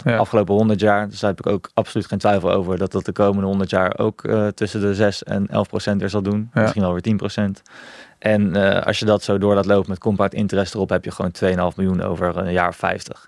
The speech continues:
Speaker 1: Ja.
Speaker 2: Dus ja.
Speaker 1: Nou, dat is een leuk, eh, leuk pensioen.
Speaker 2: Ja, en het is vrij weinig risico, want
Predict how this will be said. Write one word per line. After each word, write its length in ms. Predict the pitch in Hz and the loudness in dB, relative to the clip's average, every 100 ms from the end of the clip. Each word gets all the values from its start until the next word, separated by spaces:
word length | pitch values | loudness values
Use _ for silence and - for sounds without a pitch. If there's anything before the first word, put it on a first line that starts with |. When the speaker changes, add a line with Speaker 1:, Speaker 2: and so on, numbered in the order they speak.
| _ | _
Speaker 1:
Ja. 220 | 127 107 - - _ _ _ | 0 0 -2 -12 _ _ _
Speaker 2:
Dus 120 | 104 | 0
ja. 100 | 98 98 | 2 2
Speaker 1:
Nou, 100 | 110 | 0
dat 80 | 104 | 0
is 60 | |
een 100 | 107 | 2
leuk, 240 | 104 104 113 | 2 0 0
eh, 320 | 104 101 101 104 - | 0 0 -2 -4 -4
leuk 280 | 117 104 101 | -2 0 0
pensioen. 340 | 107 101 113 | -2 0 0
Speaker 2:
Ja, 300 | 113 117 113 | 4 4 4
en 60 | 107 | 2
het 100 | 92 | -2
is 80 | - | 0
vrij 180 | 104 98 | 2 4
weinig 260 | 98 98 | 2 0
risico, 320 | 107 98 107 101 | -2 -2 2 2
want 100 | 95 | 2